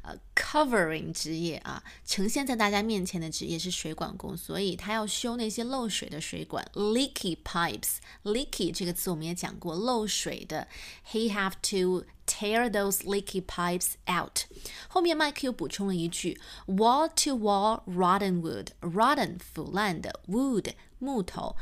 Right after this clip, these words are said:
那前面这个短语 “wall to wall” 是什么意思呢？从字面意思上来看是墙挨着墙，但是实际上它指的是覆盖整个地板的东西，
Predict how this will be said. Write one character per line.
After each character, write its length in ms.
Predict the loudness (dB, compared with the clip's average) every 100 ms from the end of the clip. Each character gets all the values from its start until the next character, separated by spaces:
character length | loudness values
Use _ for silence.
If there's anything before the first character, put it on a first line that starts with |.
| -2
那 80 | -2
前 160 | 0 2
面 100 | 2
这 120 | 0
个 80 | 0
短 260 | 0 0
语 180 | -2 -4 -8 -8
“wall 480 | 2 6 8 6 2 0
to 160 | 0
wall” 500 | 0 0 0 0 -2 -6 -8
是 120 | -2
什 120 | -2
么 80 | 0
意 160 | -2
思 160 | -2 0
呢？ 160 | -2 -2
从 220 | -6 -6
字 180 | -2 0
面 160 | 0 -2
意 60 | -4
思 160 | -4
上 180 | -2 0
来 100 | -2
看 280 | -2 -4 -2
是 320 | 0 0 -2 -4 -16 -6
墙 560 | -2 0 0 -2 -2 -2
挨 200 | 0 0
着 120 | 0 -2
墙， 500 | -2 -2 -2 -4 -8 -10 -12 -4
但 120 | 0
是 60 | 2
实 180 | 0
际 160 | 0 0
上 260 | 0 0 -2
它 280 | -2 -4
指 180 | -2 -4
的 160 | -4 -2
是 420 | 0 2 2 2 -2 -14 -16 -16 -20 -18
覆 380 | -10 -2 2 2
盖 320 | 2 2 2
整 320 | 0 -2 -2 -2
个 140 | -4
地 260 | -2 -4 -2
板 220 | -4 -4
的 100 | -6
东 260 | -6 -4
西， 340 | 0 0 -2